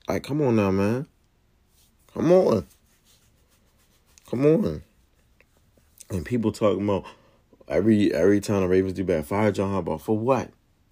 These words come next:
You telling me Mike Tomlin walking through that door?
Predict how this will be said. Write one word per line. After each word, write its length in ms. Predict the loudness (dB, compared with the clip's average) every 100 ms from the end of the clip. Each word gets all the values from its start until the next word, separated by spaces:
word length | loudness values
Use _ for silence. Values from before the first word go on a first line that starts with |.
| _ _ _ _ -10
You 100 | -6
telling 260 | 0 2
me 100 | 2
Mike 220 | 2 -2
Tomlin 400 | -2 -2 0 0
walking 240 | -2 -4 -4
through 120 | -2
that 180 | 0 0
door? 280 | 0 -2